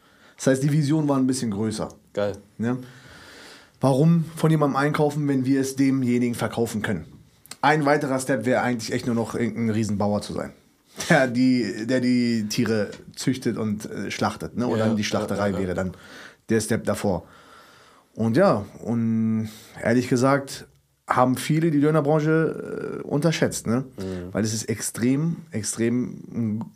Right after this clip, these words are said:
Speaker 1: Riesenbusiness und auch ein Geschäft, was extrem noch am Wachsen ist.
Speaker 2: Mhm.
Speaker 1: Muss ich mal vorstellen, seit, seit den sechziger Jahren sind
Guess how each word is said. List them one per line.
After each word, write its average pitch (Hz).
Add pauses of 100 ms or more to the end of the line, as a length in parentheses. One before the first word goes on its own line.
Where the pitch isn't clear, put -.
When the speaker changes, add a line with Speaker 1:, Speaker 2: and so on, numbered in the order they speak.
(200)
Speaker 1:
Riesenbusiness 170
und 151
auch 127
ein 135
Geschäft, 127
was 127
extrem 123
noch 113
am 107
Wachsen -
ist. - (180)
Speaker 2:
Mhm. 98 (920)
Speaker 1:
Muss 123
ich 131
mal 123
vorstellen, 139
seit, 110 (760)
seit 104
den 104
sechziger 120
Jahren 135
sind 120